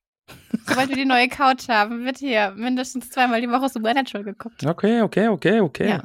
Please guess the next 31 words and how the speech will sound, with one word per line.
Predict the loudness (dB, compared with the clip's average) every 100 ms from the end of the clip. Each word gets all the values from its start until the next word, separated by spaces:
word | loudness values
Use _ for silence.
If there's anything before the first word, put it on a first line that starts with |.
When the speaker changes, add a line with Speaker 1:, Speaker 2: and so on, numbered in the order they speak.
| -6
Speaker 1:
will | -6
vorwärts | -2 -4 -2
kommen. | -2 -2 -2
Castiel-Momente. | -4 2 4 4 2 0 -6 -10 -14 _ _ -4
Speaker 2:
Ja. | 2 4 4 0 _ _ -20 -20 _ -2
Speaker 1:
So. | 0 0 _ _ _ _ _ _ _ _ _ _ _ _
Nachdem | -8 -4 -2
wir | -2
unser | -2 -4
Intro | -6 -8
hatten, | -4 -4 -4
weil | 0
du | 2
durftest | 2 2
Speaker 2:
Ja. |
Speaker 1:
die | -2
Folgen | -4 -4
ja | -6
nicht | -10 -6
gucken. | -6 -4 -6 -6 -4 -2
<laughs> | 0 0 0 -2 -2 -4 -6 -6 -4
Speaker 2:
Ich, | -6 -8
ich | -2
weiß | 0 2
nicht | 0
mehr, | -2
was | -4 -6
passiert. | -8 -6 -6 -4
Irgendwas | -6 -6 -6
mit | -6
Wald. | -4 -4 -6